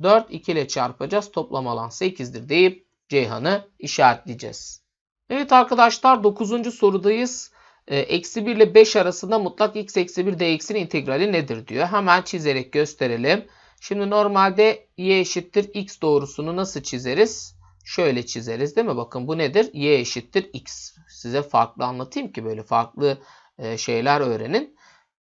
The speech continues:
Y eşittir x değil de y eşittir x eksi biri çizmek istediğimde x fonksiyonu bir birim nereye? Tabii ki sağa öteleyeceğim.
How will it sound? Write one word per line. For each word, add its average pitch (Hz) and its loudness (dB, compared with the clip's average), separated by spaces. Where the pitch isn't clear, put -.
Y 180 4
eşittir 208 0
x 196 -8
değil 269 -2
de 160 -2
y 156 2
eşittir 196 -2
x 247 -6
eksi 151 -4
biri 120 -6
çizmek 120 -10
istediğimde 120 -4
x - -12
fonksiyonu 143 -6
bir 139 -6
birim 151 -6
nereye? 127 -4
Tabii 120 -14
ki 214 -8
sağa 127 0
öteleyeceğim. 117 -6